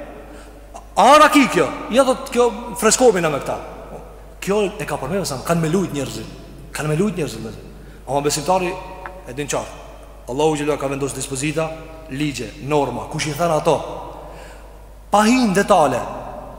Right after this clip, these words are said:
E para që ka shkel aty ran është se i ka thënë Allahu, "Ti ke thënë haram, na thojnë halal."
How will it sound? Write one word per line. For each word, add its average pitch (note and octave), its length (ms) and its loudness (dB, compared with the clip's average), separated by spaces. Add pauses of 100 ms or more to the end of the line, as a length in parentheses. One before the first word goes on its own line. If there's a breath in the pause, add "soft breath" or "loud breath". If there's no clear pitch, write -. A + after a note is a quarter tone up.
(260)
E C3 100 -2 (100)
para G#3+ 320 8
që F3 160 0
ka D#3+ 100 2
shkel F3+ 380 4
aty C#3 240 2
ran F#3+ 320 6
është F#3 300 4 (500)
se D3+ 160 -2
i - 20 0
ka C#3+ 140 0
thënë D3 160 0
Allahu, C#3+ 280 2 (480)
"Ti F3 120 -2
ke F#3 80 0
thënë F#3 220 4
haram, G3+ 280 6 (560)
na C#3 160 0
thojnë C#3 220 0
halal." B2+ 320 2